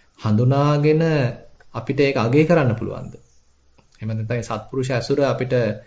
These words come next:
අගය කරන්න පුළුවන්ද? ඒ සත්පුරුෂ ඇසුරට අපිට නැමෙන්න පුළුවන්ද? ඒ වෙතර නැඹුරු වෙලා අපිට වාසය කරන්න පුළුවන්ද? එහෙම නැත්නම් අපි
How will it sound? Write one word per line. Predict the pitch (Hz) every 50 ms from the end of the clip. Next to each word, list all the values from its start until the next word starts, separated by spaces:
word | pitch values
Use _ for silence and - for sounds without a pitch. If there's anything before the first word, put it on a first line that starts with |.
| - _ _ - - _ _ _ _ - -
අගය | - 117 113 135 143
කරන්න | 139 147 147 147 147 147
පුළුවන්ද? | 143 151 151 160 165 160 156 147
ඒ | 139
සත්පුරුෂ | 135 - 123 110 - - - 131 127 131
ඇසුරට | 135 127 131 139 147 139
අපිට | 135 131 135 135 123
නැමෙන්න | 110 110 113 123 151 170 170 143
පුළුවන්ද? | 113 107 98 98 101 98 - - - - -
ඒ | - - 120 120
වෙතර | 113 113 110 110 135 135
නැඹුරු | 127 117 107 101 107 123 139 151
වෙලා | 151 151 151 160 160
අපිට | 151 147 - 131
වාසය | 139 123 117 113 117 - 131
කරන්න | 127 131 135 135 127 110
පුළුවන්ද? | 110 139 147 147 113 92 92 - - - - - _ _ _ - - - - _ _ _ _ _ _ _ _ _ _ _ -
එහෙම | 135 131 131
නැත්නම් | 127 120 113 - - - 190 185
අපි | 175 160 - 170